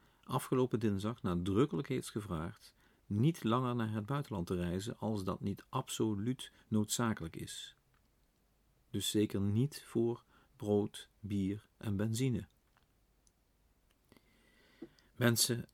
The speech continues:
laat ons daar nu ook echt aan houden. Zeker om mogelijk te maken dat anderen wel nog steeds soepel die grenzen kunnen passeren.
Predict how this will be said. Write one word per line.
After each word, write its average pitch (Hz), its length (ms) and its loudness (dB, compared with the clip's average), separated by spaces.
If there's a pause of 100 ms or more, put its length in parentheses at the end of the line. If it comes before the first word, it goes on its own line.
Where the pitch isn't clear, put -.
laat 107 440 2
ons 110 280 0
daar 107 240 4
nu 101 260 2
ook - 280 -6
echt - 280 -4
aan 92 180 -2
houden. 90 580 0 (1000)
Zeker 135 380 4
om 104 160 0
mogelijk 110 400 2
te - 80 -2
maken 95 320 -2
dat - 200 -8
anderen 131 680 0
wel 139 200 4
nog 113 180 2
steeds 92 280 0
soepel 90 300 0
die 90 140 -2
grenzen 92 320 -2
kunnen 87 200 -2
passeren. 98 580 -6